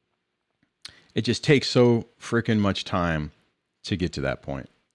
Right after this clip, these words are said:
And it's so painful going through these iterations and dealing with it. Yeah, D C says, "Hypervigilance." I f-, oh my God, I wonder if I can find that. I wanna put that one on the screen.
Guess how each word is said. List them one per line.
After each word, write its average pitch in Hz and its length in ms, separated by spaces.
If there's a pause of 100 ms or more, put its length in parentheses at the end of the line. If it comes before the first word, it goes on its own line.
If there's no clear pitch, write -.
(120)
And 104 100
it's 95 120
so 117 200
painful 110 640
going 101 280
through 104 160
these 95 180
iterations 92 760 (540)
and 95 280
dealing 107 380
with 90 180
it. 85 180 (340)
Yeah, 85 120
D 92 180
C 95 180
says, 85 240
"Hypervigilance." 123 1000 (680)
I 117 160
f-, - 340
oh 131 140
my 143 140
God, 123 120
I 104 60
wonder 127 120
if - 80
I 90 60
can 78 80
find 78 280
that. 73 60
I 85 60
wanna 87 140
put 80 180
that 80 180
one 69 100
on 67 100
the 65 60
screen. 73 380